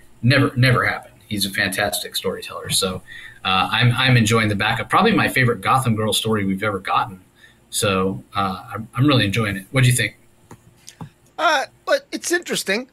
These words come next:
Speaker 2: uh, that, uh, the, the int-, the, the fact that her friend Andre might have been trying to warn her about who to go after, 'cause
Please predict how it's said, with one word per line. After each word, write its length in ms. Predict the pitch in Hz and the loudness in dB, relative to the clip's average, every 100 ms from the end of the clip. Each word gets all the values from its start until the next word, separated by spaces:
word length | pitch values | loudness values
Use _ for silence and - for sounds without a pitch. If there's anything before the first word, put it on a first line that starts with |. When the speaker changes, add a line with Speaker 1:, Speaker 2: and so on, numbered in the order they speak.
| 170 | 0
Speaker 2:
uh, 180 | 185 175 90 | 0 0 0
that, 220 | 180 175 _ | -2 -2 _
uh, 200 | 170 165 | 0 0
the, 380 | 135 139 101 104 156 | -2 -6 -6 -6 -2
the 180 | 170 202 | 0 0
int-, 220 | 214 - | -2 -6
the, 200 | 156 160 - - | -14 -18 -20 -12
the 100 | 180 | -10
fact 340 | - 247 269 - | -2 -2 0 0
that 140 | 196 | 2
her 140 | 185 | 2
friend 360 | 165 - 202 190 | -2 -2 -2 0
Andre 460 | 160 180 170 165 143 | 0 -2 -2 -2 -2
might 400 | 135 156 175 - | -2 -2 -2 -2
have 240 | 147 127 | -4 -2
been 160 | 143 127 | -4 -4
trying 380 | - 165 156 | -4 -2 -2
to 100 | 143 | -4
warn 460 | 135 127 147 170 180 | -6 -4 0 0 0
her 260 | 151 139 135 | -2 0 -2
about 340 | 117 127 113 | -2 -6 -6
who 140 | 147 | -8
to 80 | 143 | -6
go 220 | 127 131 | -4 -2
after, 320 | 127 127 - 131 | -2 -2 -6 -12
'cause 280 | 139 - | -10 -10